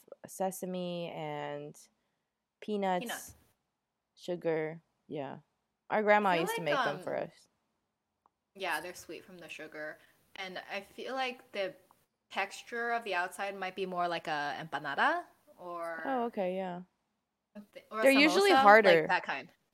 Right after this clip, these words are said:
Speaker 1: They're usually
Speaker 2: Yeah.
Speaker 1: harder than that, that. But yeah, our grandma used to make them for us.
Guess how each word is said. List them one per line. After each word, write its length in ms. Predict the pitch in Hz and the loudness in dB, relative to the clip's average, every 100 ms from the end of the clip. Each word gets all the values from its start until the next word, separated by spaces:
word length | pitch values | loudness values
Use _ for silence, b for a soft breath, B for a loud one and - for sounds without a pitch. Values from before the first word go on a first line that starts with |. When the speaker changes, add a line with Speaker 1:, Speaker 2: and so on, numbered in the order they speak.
| - | -2
Speaker 1:
They're 100 | 208 | 0
usually 240 | 240 285 | 0 0
Speaker 2:
Yeah. 40 | 247 | 2
Speaker 1:
harder 360 | 196 180 175 | 4 4 4
than 180 | 165 156 | 0 -2
that, 200 | 151 147 - | -4 -6 -2
that. 360 | 151 139 131 - _ | 0 0 -2 -12 _
But 100 | - | 2
yeah, 120 | 262 311 | 6 8
our 120 | 262 | 8
grandma 260 | 214 247 302 | 6 4 2
used 180 | 311 | 0
to 60 | 277 | -2
make 180 | 196 208 | -2 -2
them 160 | 214 | -6
for 100 | 180 151 | -4 -4
us. 320 | 147 175 | -4 -8